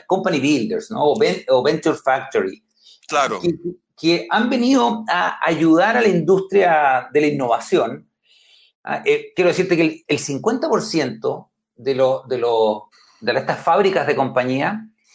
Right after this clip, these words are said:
Speaker 1: se han hecho en los últimos cinco años, entonces uno podría suponer,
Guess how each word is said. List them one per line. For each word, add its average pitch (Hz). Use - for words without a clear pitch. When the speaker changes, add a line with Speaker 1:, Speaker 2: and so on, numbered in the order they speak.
Speaker 1:
se 196
han 214
hecho 214
en 185
los 196
últimos 175
cinco 180
años, 269
entonces -
uno 185
podría 180
suponer, 180